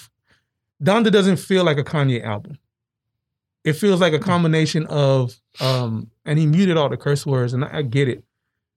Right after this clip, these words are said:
Speaker 1: but it just, it just feels like confusion. You got gospel, but then you got, you know, but then you got these artists and they're cursing and you're muting the curse words. So, I mean, I get it, but it just, it just seems like, pick a side.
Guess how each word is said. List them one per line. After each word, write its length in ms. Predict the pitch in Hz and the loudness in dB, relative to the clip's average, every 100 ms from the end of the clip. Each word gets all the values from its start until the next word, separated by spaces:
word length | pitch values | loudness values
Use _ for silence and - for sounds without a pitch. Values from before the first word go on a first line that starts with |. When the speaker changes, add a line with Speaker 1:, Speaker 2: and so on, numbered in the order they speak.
| - | -2
Speaker 1:
but 240 | 151 143 | -2 -2
it 120 | - 147 | -2 0
just, 340 | 160 - - | 0 -2 -6
it 100 | 156 | -4
just 240 | 139 147 - | -2 -2 -4
feels 420 | 180 160 151 135 | -2 2 2 0
like 320 | 147 131 117 - _ _ _ _ _ - _ | 0 -2 -2 -8 _ _ _ _ _ -20 _
confusion. 760 | - 143 117 151 147 120 107 101 _ _ _ _ _ _ _ - | -2 0 0 -2 0 0 -4 -6 _ _ _ _ _ _ _ -8
You 80 | 139 | -4
got 240 | 143 135 | -2 -2
gospel, 680 | 135 147 - 156 143 139 - _ _ _ _ | -2 -2 -4 -2 0 0 -2 _ _ _ _
but 100 | - | -4
then 140 | 135 135 | 0 2
you 80 | 135 | 2
got, 320 | 131 123 - _ _ _ | 0 -2 -8 _ _ _
you 120 | 147 | -2
know, 200 | 135 123 | 0 0
but 160 | 120 131 | -2 -2
then 160 | 135 | 0
you 80 | 135 | 0
got 260 | 127 117 127 | 0 -2 -2
these 220 | 151 139 | -2 -2
artists 380 | - 135 135 131 | -2 -2 -2 -2
and 80 | 123 | -4
they're 80 | 117 | -4
cursing 420 | 170 156 156 135 | 0 -2 0 -2
and 100 | 127 | 0
you're 80 | 127 | 0
muting 200 | 147 135 | 2 0
the 80 | 120 | -2
curse 280 | 170 170 | -2 -4
words. 340 | 151 131 123 127 | -2 -2 -2 -2
So, 160 | 143 | -4
I 20 | 120 | -2
mean, 320 | 131 120 117 | -2 -2 -4
I 100 | 135 | -6
get 240 | 117 147 139 | -2 0 2
it, 200 | 127 - _ _ _ _ - | -2 -6 _ _ _ _ -4
but 140 | 143 | -2
it 100 | 139 | -2
just, 300 | 131 139 - - | 0 0 -2 -6
it 100 | 139 | -2
just 220 | 139 - | -2 -2
seems 280 | 170 151 131 | 0 0 2
like, 240 | 131 120 | 0 -2
pick 160 | - 170 | -6 -6
a 40 | |
side. 420 | 135 143 135 107 | -4 -4 -4 -6